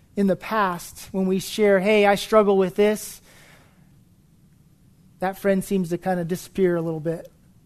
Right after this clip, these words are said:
"I don't wanna deal with that sin. That's kinda rough. I don't know what to say to that guy. It's awkward." But you know what? I believe that God's word tells us to confess our sins to one another so that we can encourage each other,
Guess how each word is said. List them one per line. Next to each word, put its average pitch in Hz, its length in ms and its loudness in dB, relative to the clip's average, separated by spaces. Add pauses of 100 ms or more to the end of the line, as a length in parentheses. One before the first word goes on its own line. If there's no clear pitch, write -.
(480)
"I 180 80 -2
don't 175 80 -2
wanna 170 160 -4
deal 165 220 -2
with 156 100 -8
that 165 220 -12
sin. 165 180 -10
That's 165 180 -10
kinda 151 200 -12
rough. 160 480 -12 (280)
I 175 40 -10
don't 170 100 -6
know 165 60 -8
what 165 120 -10
to - 80 -20
say 165 200 -10
to 160 80 -8
that 156 180 -14
guy. 160 300 -18 (480)
It's 170 100 -8
awkward." 165 520 -4 (1500)
But 160 140 -10
you 208 60 0
know 220 80 0
what? 220 220 -2 (400)
I 196 140 -4
believe 202 320 -2
that 170 120 -4
God's 185 260 0
word 180 200 -2
tells 185 240 -4
us 180 140 -4
to 175 100 -10
confess 170 400 -8
our 175 80 -6
sins 180 320 -8
to 170 100 -10
one 170 200 -6
another 170 260 -6
so 160 160 -14
that 160 160 -8
we 175 80 -6
can 165 160 -10
encourage 160 760 -6
each 156 200 -12
other, 151 200 -16